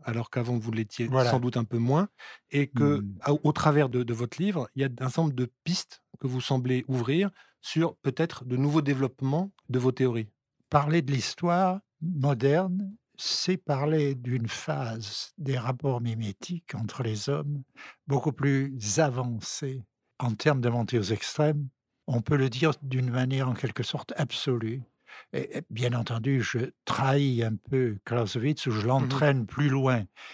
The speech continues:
Speaker 2: qu'il ne va lui-même en disant que ce qu'il dit de la montée aux extrêmes de toute guerre peut s'appliquer à la guerre en général et en particulier à la puissance des armements, n'est-ce pas ? Là, on
Speaker 1: Mhm.
Speaker 2: a des statistiques sur la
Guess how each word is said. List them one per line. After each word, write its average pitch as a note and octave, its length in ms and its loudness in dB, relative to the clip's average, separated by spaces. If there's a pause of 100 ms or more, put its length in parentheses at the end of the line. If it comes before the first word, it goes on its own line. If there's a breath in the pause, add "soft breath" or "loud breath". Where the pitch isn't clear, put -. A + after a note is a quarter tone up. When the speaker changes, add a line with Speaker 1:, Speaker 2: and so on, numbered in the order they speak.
(120)
Speaker 2:
qu'il C#3 240 0
ne A#2+ 80 2
va A#2+ 140 4
lui-même A#2 560 0 (120)
en B2+ 160 2
disant C3 420 0
que - 100 -2
ce - 120 -4
qu'il B2 140 -4
dit C3+ 160 0
de C3+ 80 -2
la B2 40 2
montée B2 300 0
aux A#2+ 60 0
extrêmes B2 580 -2
de A2 120 -2
toute - 320 -10
guerre D3+ 400 0 (720 loud breath)
peut E3 120 2
s'appliquer D3 640 2
à - 180 2
la D3+ 140 6
guerre C#3+ 220 4
en A#2+ 100 2
général G#2+ 560 -4 (400 loud breath)
et B2+ 320 -2
en A#2+ 100 0
particulier C3+ 840 0
à A#2 140 -4
la A2 100 -2
puissance - 580 -4
des A2 220 -6
armements, B2+ 460 -2 (220)
n'est-ce - 200 -6
pas ? A2+ 100 -2
Là, A2+ 160 -2
on B2 80 2
Speaker 1:
Mhm. C3 80 2
Speaker 2:
a A#2+ 60 0
des G#2 140 0
statistiques - 920 -2 (680 loud breath)
sur C#3+ 320 2
la A2 340 -2